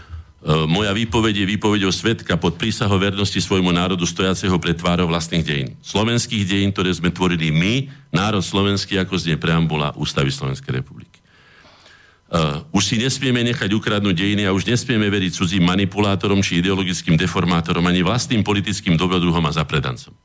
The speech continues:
Aj tých som spomenul. S dôverou verme už iba vlastnej skúsenosti, boli sme to predsa my, my ako národ, kto vybojoval tento historický osudový, osudový zápas. Je teda našim výsostným právom,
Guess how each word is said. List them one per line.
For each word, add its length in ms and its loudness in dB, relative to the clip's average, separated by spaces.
Aj 80 -2
tých 240 -2
som 80 2
spomenul. 400 -6
S 80 -18
dôverou 400 0
verme 240 0
už 240 2
iba 80 2
vlastnej 400 0
skúsenosti, 800 -2
boli 160 0
sme 160 -2
to 160 0
predsa 320 0
my, 320 2
my 160 0
ako 240 -2
národ, 400 0
kto 80 0
vybojoval 560 0
tento 320 0
historický 640 -2
osudový, 560 0
osudový 480 0
zápas. 400 -6
Je 80 0
teda 240 0
našim 320 0
výsostným 560 0
právom, 480 0